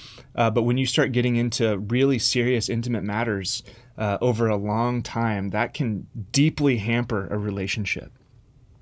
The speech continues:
And that's to s-, to set up the question of, like, what does God require of us <laughs> in his, in our relationship with him? Um, one of the weightiest questions a person can ask, and we're gonna come to it here in a minute, that t-, today's passage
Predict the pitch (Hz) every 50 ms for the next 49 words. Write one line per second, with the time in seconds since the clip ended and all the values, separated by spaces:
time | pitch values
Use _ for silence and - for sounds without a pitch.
0 | - - - - - - - - - - - - - - - 147 143 165 208 277
1 | - - - 370 - - - - - - - 165 147 - - 208 196 185 185 180
2 | - - 135 - - 175 196 - - - 139 123 123 120 113 - - - - -
3 | - - - - - 139 135 131 - - - _ - - - - _ - - 135
4 | 123 123 156 220 269 - - - 240 214 165 139 113 123 127 131 156 165 151 131
5 | 120 117 117 - - 120 117 120 - - 123 110 110 104 104 98 98 98 - -
6 | - - 139 127 120 147 120 143 160 - - - - - - - - - - 131
7 | 113 95 139 135 120 113 - - - - - - - - - - - 127 123 123
8 | 123 123 117 120 117 110 127 120 107 - 113 - 110 101 92 110 127 117 104 -
9 | 104 117 - - - _ - - - - - - - - - - - 123 120 117
10 | 113 113 110 - - 117 131 143 160 160 139 135 123 110 120 127 131 139 151 143
11 | 131 - - - 127 127 - 123 113 98 - - 117 107 - 110 - - 95 -
12 | 120 117 87 92 - - 104 101 101 110 107 95 - - 117 120 117 - 110 101
13 | 87 110 113 101 95 98 104 110 104 95 78 - 123 - - - 131 123 - -
14 | 120 113 131 147 139 - - - 135 131 156 156 - 107 104 98 98 - -